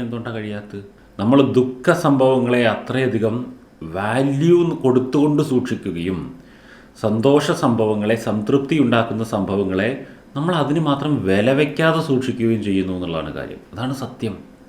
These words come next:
നമ്മൾ അവയ്ക്ക് വില കൊടുക്കുന്നില്ല. നമ്മൾക്ക് നമ്മുടെ ജീവിതത്തിൽ ലഭിച്ചിട്ടുള്ള അനുഗ്രഹങ്ങൾക്ക്, നമ്മുടെ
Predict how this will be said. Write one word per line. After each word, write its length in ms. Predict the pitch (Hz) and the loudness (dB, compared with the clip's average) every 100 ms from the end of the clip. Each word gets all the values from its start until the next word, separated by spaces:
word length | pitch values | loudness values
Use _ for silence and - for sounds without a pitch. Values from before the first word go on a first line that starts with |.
| - - - - - | -20 -20 -20 -20 -6
നമ്മൾ 160 | 147 202 208 | 0 2 4
അവയ്ക്ക് 220 | 175 190 139 | 2 2 2
വില 140 | 107 139 | 2 2
കൊടുക്കുന്നില്ല. 460 | 139 - 87 80 - - - - - - - - - - - - - - - - 98 | 2 -2 -4 -8 -12 -18 -20 -20 -20 -20 -20 -20 -20 -20 -20 -20 -20 -20 -20 -12 -4
നമ്മൾക്ക് 440 | 110 143 160 180 175 - - - - | 2 2 4 2 2 -2 -12 -14 -2
നമ്മുടെ 200 | 117 139 | 4 4
ജീവിതത്തിൽ 440 | 117 135 135 143 147 127 | 4 2 2 0 2 2
ലഭിച്ചിട്ടുള്ള 480 | 123 110 95 117 117 | 2 -2 -6 0 2
അനുഗ്രഹങ്ങൾക്ക്, 760 | 101 90 110 117 110 95 80 80 73 - - - - - | 2 0 0 0 -2 -2 -6 -8 -14 -18 -20 -20 -20 -14
നമ്മുടെ 200 | 87 120 | 0 4